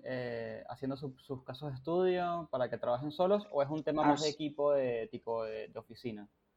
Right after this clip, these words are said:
Speaker 2: No, no, no. Eh, si sobre todo se quieren enfocar en la parte de research, este está fenomenal incluso para, para una persona que está empezando, porque <clears throat> te enseña varios casos también, em,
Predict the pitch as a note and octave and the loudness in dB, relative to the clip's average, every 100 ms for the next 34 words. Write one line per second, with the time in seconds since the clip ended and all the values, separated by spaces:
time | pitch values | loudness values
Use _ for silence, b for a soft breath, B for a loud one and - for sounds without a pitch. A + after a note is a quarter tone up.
0 | _ _ _ _ _ _ _ _ _ _ | _ _ _ _ _ _ _ _ _ _
1 | _ _ _ - F#3 G#3+ A3+ A3+ A3+ G3+ | _ _ _ 0 10 12 12 12 12 12
2 | C#3+ - D#3+ D#3 D3+ D3 D3 D3+ - E3 | 10 2 4 6 8 8 6 2 -2 0
3 | D#3 D3+ D3 D#3+ F#3+ G3 F#3 F#3 F#3 F#3 | 4 6 8 10 8 8 6 8 8 10
4 | F3+ F3 E3 E3+ D#3+ E3 D3+ D3+ F3+ - | 12 12 12 10 8 8 6 6 0 4
5 | A3+ E4 - - - _ _ _ - D#3+ | 2 2 -4 -12 -12 _ _ _ 4 4
6 | E3 F#3+ F3+ F3+ F3 F3+ F3+ - D#3+ D#3 | 4 2 4 8 10 10 4 4 0 4
7 | D3 D#3 E3 D#3+ D#3 D#3+ D#3 C#3+ D3 C#3 | 8 8 8 4 2 4 4 10 12 12
8 | C3+ C3+ - C#3+ D3 D3 E3 D3+ D3+ D3+ | 12 12 10 10 10 6 2 0 2 0
9 | D3+ C#3 - D#3 C#3 B2+ C3+ C3+ C#3 C3+ | 2 0 6 6 6 0 -2 4 6 4
10 | _ _ - - _ _ - D3+ D3 C#3+ | _ _ -20 -20 _ _ 2 4 12 12
11 | C3+ - G3 F3+ D3+ D3 D3 D3 D3+ D3+ | 12 12 12 12 12 12 12 8 8 6
12 | - D3 D3 D3 C#3+ C#3+ - D3 C#3 C3+ | 2 4 8 10 10 6 -2 0 4 6
13 | C3+ B2+ B2+ C#3 | 6 4 0 -4